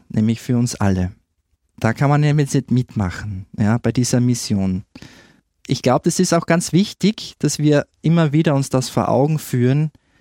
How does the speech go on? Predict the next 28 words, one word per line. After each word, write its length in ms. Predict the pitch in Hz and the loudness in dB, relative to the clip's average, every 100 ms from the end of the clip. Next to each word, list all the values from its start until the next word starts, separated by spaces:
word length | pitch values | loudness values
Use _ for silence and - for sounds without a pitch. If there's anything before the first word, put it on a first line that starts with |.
| _ _ _ | _ _ _
hey, 400 | - 120 170 208 _ _ _ _ _ _ _ _ _ _ _ _ _ _ - | 0 2 4 2 _ _ _ _ _ _ _ _ _ _ _ _ _ _ -4
den 180 | 135 113 | -2 0
Glauben, 440 | 107 101 147 160 | 0 2 2 0
den 220 | 135 127 | 0 0
gibt's 520 | - - - - - _ - | 0 0 -2 -10 -10 _ -6
und 320 | 143 131 - _ _ _ | 0 0 -2 _ _ _
ich 200 | 131 123 | -6 -4
darf 360 | - 107 160 175 | 0 0 0 0
ihn 180 | 156 117 | 0 0
haben, 520 | 92 104 170 262 - _ _ _ | 0 0 0 -2 -4 _ _ _
aber 640 | - 104 151 170 247 190 - | -4 -2 0 0 0 -2 -4
es 180 | 143 | -2
ist 220 | 165 - 123 | -2 -2 -2
auch 200 | 113 - | -4 -6
so, 500 | - 104 107 175 - _ - | -6 -2 0 0 -4 _ -6
dass 180 | - - | -2 -2
es 160 | 143 - | -2 0
einige 380 | 107 135 160 | 0 2 2
Menschen, 640 | 131 110 151 - 180 226 233 | 2 0 -2 -2 -2 -2 -4
du 60 | - | -10
hast 120 | - | -6
das 80 | 131 | -4
schon 140 | 120 | -2
angesprochen, 580 | 101 135 165 - 160 160 | -2 -2 -2 -2 -4 -4
Bruder 240 | 147 143 143 | -4 -4 -2
Peter, 320 | 131 - 139 | -2 -2 -2
gibt, 400 | 180 - - - - - - - _ _ - | -2 -4 -8 -16 -18 -20 -20 -20 _ _ -2
die 220 | 127 | -2